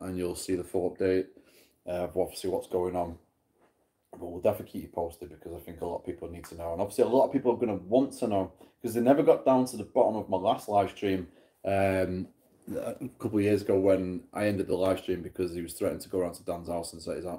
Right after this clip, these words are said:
set his, set his cars on fire because I was about to out him. So, um, yeah, madness. Absolutely fucking madness. But yeah, big shout out everyone, obviously.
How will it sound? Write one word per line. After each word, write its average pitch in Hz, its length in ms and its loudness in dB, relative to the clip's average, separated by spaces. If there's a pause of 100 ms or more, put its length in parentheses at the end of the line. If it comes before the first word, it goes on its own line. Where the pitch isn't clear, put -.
(120)
set - 220 -2
his, - 340 -12
set - 160 -2
his 92 100 -6
cars 87 300 -2
on 80 100 -12
fire 87 220 -8
because 87 220 -14
I 90 60 -6
was 87 120 -6
about 80 240 -6
to - 120 -10
out 90 180 -2
him. 87 120 -10 (540)
So, 85 340 -6
um, 82 380 -6 (180)
yeah, 87 280 -10 (360)
madness. 90 560 -4 (240)
Absolutely 113 460 4
fucking 104 440 0
madness. 92 360 -2
But 95 180 -2
yeah, 101 140 2
big 107 240 0
shout 98 240 4
out - 60 -2
everyone, 95 300 -2
obviously. 90 380 -2